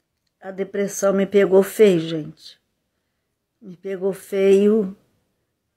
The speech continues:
E a vontade é só dormir. E se eu pudesse, nunca mais eu acordaria,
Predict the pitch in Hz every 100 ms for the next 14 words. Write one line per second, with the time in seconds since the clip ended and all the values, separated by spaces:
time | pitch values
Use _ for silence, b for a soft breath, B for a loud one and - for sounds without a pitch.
0 | _ 196 185 185 190 180 196 202 196 -
1 | 214 220 202 190 185 202 220 214 - _
2 | _ _ _ _ _ _ _ 196 - 208
3 | - 190 202 202 202 196 214 226 208 196
4 | 185 196 180 196 196 208 196 165 160